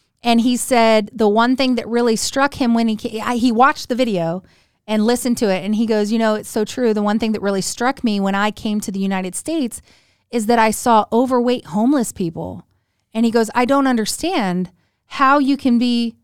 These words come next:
poor and overweight." Um, and, and some of it is because our system really, um, allows for that and, and sort of creates that. It's, it's,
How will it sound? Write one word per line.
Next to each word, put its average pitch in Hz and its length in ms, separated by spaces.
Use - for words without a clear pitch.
poor 311 380
and 214 340
overweight." 202 840
Um, 220 360
and, 214 200
and 214 160
some 220 220
of 214 140
it 208 140
is 196 160
because 185 680
our 196 200
system 190 580
really, 180 640
um, 165 580
allows 180 360
for - 120
that 143 220
and, 175 400
and 175 200
sort 180 240
of 170 320
creates 202 540
that. 156 300
It's, 220 180
it's, 220 220